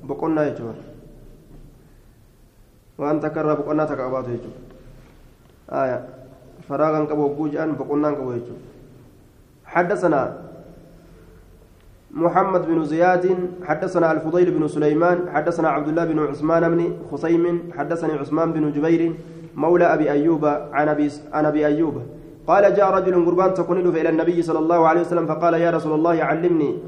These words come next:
نبرسيس، وأوجز، ققباب سيمونة إريسني جين.'" آية. قال: "نجد إذا قمت يرود أبت في صلاتك، صلاتك كيست، فصل صلاة مودع"، جين رسول الله نتن إريسني.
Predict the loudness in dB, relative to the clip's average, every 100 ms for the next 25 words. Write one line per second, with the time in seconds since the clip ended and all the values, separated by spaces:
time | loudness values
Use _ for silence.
0 | -14 -16 -6 -2 0 0 -2 -8 -12 -18
1 | -20 -20 -20 -20 -20 -6 0 2 2 0
2 | -6 -12 -12 -2 0 2 4 2 0 0
3 | -2 -2 -4 -2 -4 -4 -8 -6 -8 -10
4 | -16 -20 -20 -20 -20 -20 -20 -20 -20 -20
5 | _ 0 2 0 -6 -14 -20 -20 -20 -20
6 | -20 -20 -20 _ _ _ _ _ 2 4
7 | 4 2 2 2 2 0 -2 0 2 2
8 | 2 0 2 2 2 0 2 0 0 0
9 | 0 0 0 -2 -2 -6 -14 -20 -20 -20
10 | -10 -6 -2 0 0 0 2 2 2 2
11 | 2 2 2 4 2 0 -2 -4 -2 -2
12 | -2 -4 -2 -2 -2 -4 -6